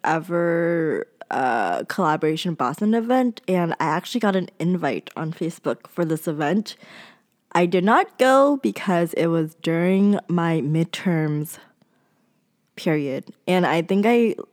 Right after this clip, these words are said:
'cause it was freshman year, and I was, like, really nervous about, like, finals and midterms, and I was like, "Oh my gosh, I can't do this." So I just didn't go.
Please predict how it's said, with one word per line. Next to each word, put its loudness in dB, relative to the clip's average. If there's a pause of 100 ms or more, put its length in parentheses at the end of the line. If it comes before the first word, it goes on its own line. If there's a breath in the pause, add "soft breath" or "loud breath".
(200)
'cause 4
it 4
was 4
freshman 4
year, 2
and 0
I 0
was, -4
like, -2 (240 soft breath)
really 6
nervous 2
about, -2
like, -4 (180 soft breath)
finals 2
and 0
midterms, 0
and -2
I -2
was -4
like, 2
"Oh 6
my 8
gosh, 6 (400 loud breath)
I -2
can't 4
do 4
this." 4
So 0 (1120)
I 4
just -2
didn't 0
go. -2